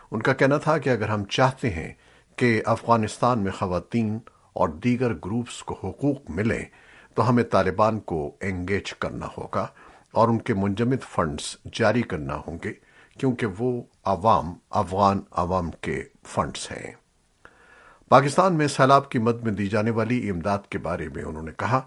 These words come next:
कि आज दुनिया pandemic की वजह से और यूक्रेन की जंग की वजह से माशी मुश्किलात का शिकार है, तो हमें अपनी तवक्कुआत को उसके मुताबिक रखना है। लेकिन इस वक्त तक हमें जो सपोर्ट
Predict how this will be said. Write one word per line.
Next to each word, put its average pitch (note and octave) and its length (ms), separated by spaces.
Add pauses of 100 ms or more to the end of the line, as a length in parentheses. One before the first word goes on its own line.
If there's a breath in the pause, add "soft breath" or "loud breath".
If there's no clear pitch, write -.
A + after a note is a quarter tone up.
(400 loud breath)
कि B2+ 80
आज B2 320
दुनिया B2 360
pandemic A#2 600
की - 100
वजह D2+ 260
से - 300 (420 soft breath)
और G#2 140
यूक्रेन A#2+ 460
की B2+ 140 (100)
जंग D3 260
की C3 140
वजह D2+ 300
से - 320 (100)
माशी G2+ 400
मुश्किलात F#2 520
का - 120
शिकार - 460
है, - 120 (480 loud breath)
तो C3 80
हमें C3 260
अपनी B2+ 240
तवक्कुआत G#2 640
को G#2+ 240 (260)
उसके - 300
मुताबिक F2 560
रखना - 360
है। - 320 (720 loud breath)
लेकिन D3+ 400 (100)
इस C3 240
वक्त D#3+ 180 (100)
तक - 240
हमें A2 260
जो E2+ 300
सपोर्ट - 500